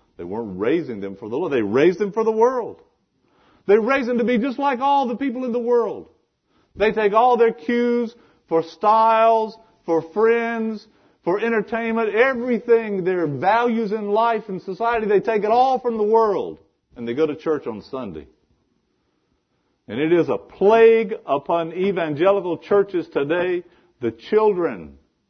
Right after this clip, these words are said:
of believing men and women who have been lost completely to the world. And who are being lost completely to the world.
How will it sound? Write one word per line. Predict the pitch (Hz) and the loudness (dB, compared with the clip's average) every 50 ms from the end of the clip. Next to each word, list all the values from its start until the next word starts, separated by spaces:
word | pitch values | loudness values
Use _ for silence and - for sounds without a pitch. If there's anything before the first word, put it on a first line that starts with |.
| _ _ _ | _ _ _
of | 104 107 104 98 | -10 -10 -6 -4
believing | 107 110 120 143 165 190 170 170 160 151 | -4 -2 0 0 -2 -2 -2 -6 -8 -8
men | 156 165 170 170 | -8 -8 -6 -6
and | 160 151 | -6 -6
women | 151 156 147 127 113 104 | -6 -4 -6 -6 -8 -6
who | 117 123 | -4 -2
have | 123 120 113 104 | -2 -2 -2 -4
been | 113 104 101 92 95 107 | -8 -8 -8 -8 -6 -6
lost | 120 135 151 165 160 151 - _ _ _ | -4 -4 -4 -6 -6 -10 -14 _ _ _
completely | 131 117 - - 139 127 - - 85 80 | -20 -16 -12 -10 -10 -10 -10 -12 -14 -14
to | - 87 | -14 -14
the | 80 80 | -14 -12
world. | 80 87 87 82 76 67 64 _ _ _ _ _ _ _ _ _ _ _ _ _ _ _ _ _ _ _ _ _ _ _ - | -12 -10 -10 -12 -12 -14 -16 _ _ _ _ _ _ _ _ _ _ _ _ _ _ _ _ _ _ _ _ _ _ _ -14
And | 98 107 110 | -12 -10 -6
who | 123 135 127 131 | -6 -2 0 2
are | 151 180 190 180 | 2 2 2 0
being | 170 160 139 117 | -2 -4 -6 -6
lost | 98 92 98 113 135 151 170 165 170 165 - - | -6 -8 -6 -2 -2 0 0 -2 -2 -6 -14 -18
completely | 147 131 120 - 165 156 135 85 101 95 | -18 -14 -10 -8 -8 -8 -6 -8 -10 -10
to | - 98 | -10 -10
the | 90 95 | -10 -8
world. | 92 95 101 98 90 78 67 - | -6 -6 -6 -6 -8 -10 -12 -16